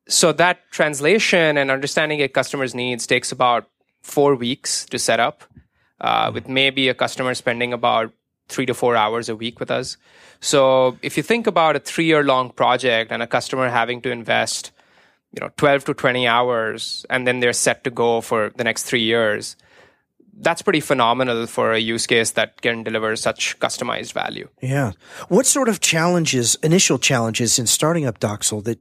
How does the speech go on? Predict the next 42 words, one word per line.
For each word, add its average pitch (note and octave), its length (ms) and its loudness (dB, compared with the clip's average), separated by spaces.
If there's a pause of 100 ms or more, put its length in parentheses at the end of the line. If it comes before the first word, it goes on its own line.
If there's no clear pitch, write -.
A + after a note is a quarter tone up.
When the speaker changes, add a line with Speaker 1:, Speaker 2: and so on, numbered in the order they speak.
Speaker 2:
did A#2+ 220 -2
you A2+ 300 -2 (220)
encounter? G#2 640 -4 (500)
If, D#3+ 160 0
again, C#3+ 260 0
if A#2+ 140 -4
you're A#2+ 100 2
at B2 60 -4
liberty A#2 260 -2
to G#2 100 -8
share G#2 280 -4
with G#2+ 140 -12
us. - 40 -4
Speaker 1:
No, C4 200 4
sure, A3+ 400 0
sure. F#3 260 0
Speaker 2:
Yeah. - 100 0
Speaker 1:
I E3 100 2
think, C4+ 280 -2 (800)
I E3 100 2
think C#4+ 180 -2
the A3+ 60 2
biggest D#3 400 0
challenge C3+ 500 0 (280)
that B2+ 100 2
I C3+ 40 4
think F3 280 -2
any D#3+ 300 0
early C#3 240 0
stage B2+ 260 0
founder A#2+ 380 0
encounters A#2 760 -4
is A2+ 240 -6
just - 520 -2 (880)
figuring C#3+ 540 0
out B2 340 2
precisely B2+ 500 -2
what B2 180 -2
customers A#2 440 -6
want, A#2+ 380 -8 (200)
you A2 120 -4
know, A2+ 280 -4